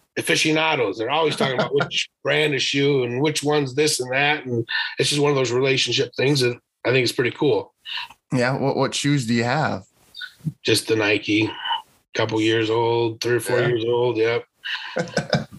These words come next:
Speaker 2: No, I was never a, a shoe guy either. I think it was whatever my parents bought me <laughs> is what I was
Speaker 1: Yep.
Speaker 2: gonna wear, you know?
Speaker 1: Yep.
Speaker 2: <laughs> Um, well, growing up in Starmont, um, what did you kinda do for fun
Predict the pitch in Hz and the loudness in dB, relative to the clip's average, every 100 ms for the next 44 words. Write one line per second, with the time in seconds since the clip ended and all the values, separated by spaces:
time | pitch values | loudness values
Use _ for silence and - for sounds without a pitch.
0 | - - - - - - - - 135 117 | -12 -8 -2 0 0 -4 -8 -2 0 2
1 | 117 120 117 113 113 107 107 104 101 107 | 2 0 0 0 0 2 2 0 0 -2
2 | - 110 104 101 104 104 98 101 104 - | 0 0 2 2 2 2 0 -2 -4 -12
3 | - - 117 110 113 110 110 101 107 110 | -16 -4 -2 0 0 0 0 0 0 0
4 | 117 113 117 117 110 120 120 113 - 135 | 0 2 0 0 0 0 0 -2 0 0
5 | - 135 156 151 160 151 151 147 156 143 | 0 -2 0 0 -2 0 0 2 2 0
6 | 143 147 156 147 147 - - 127 147 135 | 0 0 2 0 -2 -10 -8 -4 0 0
7 | 180 - _ - 147 - 151 - 147 - | 0 -4 _ 0 0 2 0 0 -4 -4
8 | - 151 - - - - - - - 143 | -2 0 2 0 -4 -8 -10 -10 -6 -2
9 | 131 120 113 117 _ - - - - - | 0 0 -4 -8 _ -20 -14 -4 -2 -2
10 | - 180 175 - 139 190 202 196 180 139 | -2 0 0 -2 0 2 2 0 0 0
11 | - 151 156 156 123 117 110 _ - 117 | 0 2 2 2 2 0 -4 _ -2 2
12 | 110 113 110 - 175 214 220 147 123 120 | 2 2 0 -4 -2 0 2 0 2 2
13 | 117 113 117 113 113 117 110 107 | 2 2 0 0 -4 0 2 0